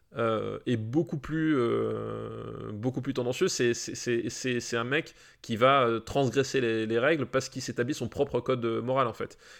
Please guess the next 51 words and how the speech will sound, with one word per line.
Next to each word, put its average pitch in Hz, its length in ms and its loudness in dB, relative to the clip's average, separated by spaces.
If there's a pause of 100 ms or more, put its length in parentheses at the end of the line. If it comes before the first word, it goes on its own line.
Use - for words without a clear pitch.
Et 120 140 6
tu - 140 -4
vois 151 140 6
que 120 220 4 (220)
ce - 80 -16
qui 151 80 -2
s'est 147 120 4
passé 143 200 2
entre 123 180 0
les 110 100 4
deux, 175 260 2 (160)
voilà, 117 240 6
c'est 113 120 0
soixante-huit, 131 440 -2
soixante 110 360 -4
et 123 60 2
onze, 143 220 0
ce - 80 -8
qui - 80 -10
s'est - 80 -12
passé - 160 -2
entre 120 160 2
les 120 60 6
deux, 160 80 6
c'est - 140 2
trois 117 260 4
ans 113 40 2
à 110 60 -2
peine, 160 240 4 (420)
mais 104 120 0
ce - 100 -6
qui 117 80 -2
s'est - 100 0
passé 117 160 2
entre 107 120 2
les 113 60 6
deux, 156 100 4
c'est - 120 0
la 110 100 4
f-, - 200 -12
c'est - 140 -6
la 110 80 6
mort 151 260 6
des 120 160 4
années 117 120 0
soixante, 160 480 -4
l'arrêt 110 220 2
brutal 131 280 0
des 113 80 -2
années 113 100 -4
soixante, 160 400 -4